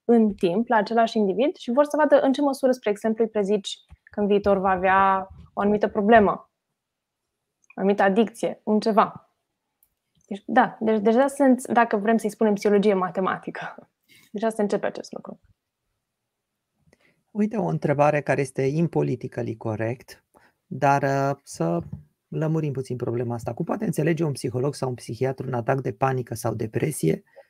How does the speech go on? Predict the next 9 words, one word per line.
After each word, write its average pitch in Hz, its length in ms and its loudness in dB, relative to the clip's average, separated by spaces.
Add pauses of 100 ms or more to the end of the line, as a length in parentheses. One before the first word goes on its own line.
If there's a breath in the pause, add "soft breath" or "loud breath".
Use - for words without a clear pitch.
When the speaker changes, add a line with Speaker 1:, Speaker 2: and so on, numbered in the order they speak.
Speaker 2:
dacă 147 260 2
nu 160 200 4
au 151 80 8
avut 143 200 2
niciodată 110 480 -6
așa 98 180 -12
ceva? - 380 -16 (4000 loud breath)
Speaker 1:
O 233 100 2
să, 233 480 6